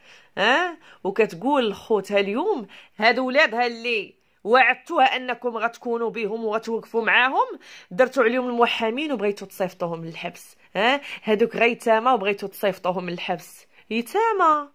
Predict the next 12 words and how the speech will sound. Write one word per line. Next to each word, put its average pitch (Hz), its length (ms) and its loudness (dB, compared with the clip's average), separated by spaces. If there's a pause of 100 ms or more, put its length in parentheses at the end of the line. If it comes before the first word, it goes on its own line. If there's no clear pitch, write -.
(260)
يتامى 226 440 4
وبغاو 294 300 4
يصيفطوهم 330 540 0
لك 339 140 -2
للحبس. 320 720 -2 (200)
ها؟ 302 480 2 (580)
وليتامى 349 560 4
راه 349 160 8
حيدوا 302 440 -4
لخالتهم 277 580 0
وجداهم 254 520 0
السروال، 240 1080 2